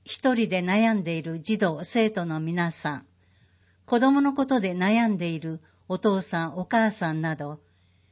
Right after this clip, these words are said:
気軽にセンターへ相談してください。メールでの相談も受け付けています。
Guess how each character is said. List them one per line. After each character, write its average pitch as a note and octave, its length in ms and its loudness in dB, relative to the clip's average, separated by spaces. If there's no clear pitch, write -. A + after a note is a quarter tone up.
気 G#3 160 -2
軽 B3 240 4
に B3 160 4
セ C#4 240 2
ン C4 120 2
タ F3 120 2
ー D#3 240 0
へ - 60 -20
相 G#3 260 0
談 G3+ 240 2
し G3 100 -6
て F#3+ 160 -6
く F3 140 -12
だ E3+ 160 -2
さ D#3+ 260 -6
い。 D3+ 100 -14
メ A#3+ 180 6
ー C#4 60 6
ル C#4+ 100 2
で C#4 140 2
の A3 160 2
相 G3+ 260 0
談 F#3+ 260 2
も F3+ 180 -2
受 G3 200 -2
け G3 60 -6
付 - 180 -6
け - 20 -6
て F3 120 -4
い D#3+ 120 -2
ま D#3 160 -4
す。 - 220 -18